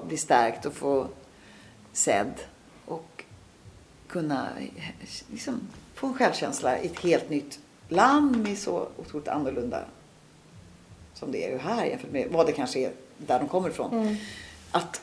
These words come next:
Speaker 1: om vi skulle få vara med om samma sak, det är ju att vara tvungna att, eh, fly från Sverige till Kabul. Och så är det någon som, här har vi ett gäng, vi samlas och, och jag har försökt lära mig att sjunga och spela Ut i vår hage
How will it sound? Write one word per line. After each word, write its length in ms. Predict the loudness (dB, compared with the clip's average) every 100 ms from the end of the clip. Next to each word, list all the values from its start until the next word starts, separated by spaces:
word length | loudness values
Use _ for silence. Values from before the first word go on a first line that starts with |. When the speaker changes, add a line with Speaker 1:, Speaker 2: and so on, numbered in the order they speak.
| 0
Speaker 1:
om 160 | 0
vi 280 | 6 8 8
skulle 220 | 8 6
få 140 | 6 6
vara 120 | 6
med 100 | 6
om 60 | 4
samma 220 | 2 4
sak, 380 | 8 10 8 8
det 40 |
är 40 | 4
ju 60 |
att 160 | 4 2
vara 80 | 2
tvungna 160 | 2
att, 340 | 2 0 -4 -2
eh, 180 | 0 2
fly 240 | 2 2
från 180 | 0 0
Sverige 420 | 4 4 4 0 -6 -16 -20
till 320 | -4 -2 -2 -6 -12 -20 -20 0
Kabul. 400 | 6 6 6 2 -8 -18 -20 -20 -20 -20 -20 -20 -4
Och 100 | 4
så 80 | 8
är 100 | 8
det 60 |
någon 220 | 8 4 4
som, 300 | 0 0 0
här 440 | 0 4 6 6
har 100 | 8
vi 120 | 8
ett 140 | 10 10
gäng, 380 | 10 8 2 -2
vi 80 | 6
samlas 420 | 8 8 6 2
och, 80 | -2
och 400 | -8 -2 8 10
jag 120 | 12
har 120 | 12
försökt 300 | 10 8 8
lära 220 | 10 10 10
mig 300 | 10 8 8
att 200 | 8 6
sjunga 320 | 8 8 10 8
och 100 | 8
spela 300 | 8 10 10
Ut 200 | 10 8
i 40 |
vår 100 | 8
hage 420 | 10 10 10 10